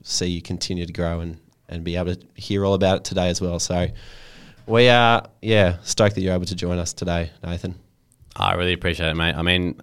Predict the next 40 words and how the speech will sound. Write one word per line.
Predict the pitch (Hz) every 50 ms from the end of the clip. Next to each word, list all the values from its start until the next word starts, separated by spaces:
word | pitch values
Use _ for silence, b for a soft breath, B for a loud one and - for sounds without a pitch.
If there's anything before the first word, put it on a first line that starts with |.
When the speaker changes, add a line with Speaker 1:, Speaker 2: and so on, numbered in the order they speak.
| -
Speaker 2:
as | 95 95
I | 92
said | - - 95 90 82 - - - - -
to | - 101
you | 92 87
in | 87
the | 85 80
text | - 98 95 - -
message, | 101 90 - 104 90 78 87
and | 85 82
I've | 80 -
said | 98 85
it | - -
to | 87 85
you | 82 82
guys | 80 80 - -
multiple | 82 80 - 82 80
times, | - 82 80 80 80
you've | 82 80
had | 87 85
a, | 87 82 - b b b b b b b b b b b -
a | 98
bit | 92 113 110
of | 110
impact, | 110 107 107 107 107 101 95 -
a | 98
big | 87 113 110 98
impact | 104 104 98 104 95 95 - -
on | 98 92
my | 90 90 92 92
life, | 92 92 95 101 95 95 - 98
um, | 92 90 87 87 87 87 80 58
in | 73 92
the | 90
short | - - 95 87 - -
time | - 87 90 87 85 85 82 80
we've | 80 82 85
known | 92 92 98 101
each | 95 - 104
other. | 101 107 110 117 113